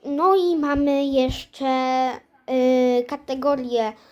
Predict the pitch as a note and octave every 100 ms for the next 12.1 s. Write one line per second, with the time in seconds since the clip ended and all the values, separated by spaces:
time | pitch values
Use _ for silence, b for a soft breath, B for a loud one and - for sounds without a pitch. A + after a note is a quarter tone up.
0 | B B - G4 F4 D#4+ D4 D4+ D4 D4
1 | C#4+ B3+ B3 - D#4 D4+ C4 B3+ B3 -
2 | A#3+ B3+ A#3+ A#3 A#3 B3+ B3 A#3+ A#3+ A#3
3 | A#3+ - A#3+ A#3 A#3 A#3+ B3+ A#3+ B3 B3
4 | A#3+ - A#3 A3+ A#3+ A3+ A#3 - B B
5 | B _ _ _ - A3 A3 G#3+ A3 A3+
6 | _ b b b b b b - C#5 C#5
7 | B4+ G4+ G4+ G#4 G4+ F#4+ F4 E4+ D#4 E4+
8 | - E4 C4 C4+ E4+ D4+ D4+ C4 A#3+ A#3+
9 | A#3 D#4+ D#4 D4+ C#4+ C#4+ C#4 C4 B B
10 | B B B - - A#3 - D#4 D4 C#4+
11 | C4 B3 A#3 G#3+ B3+ C4 C4 - - A#3+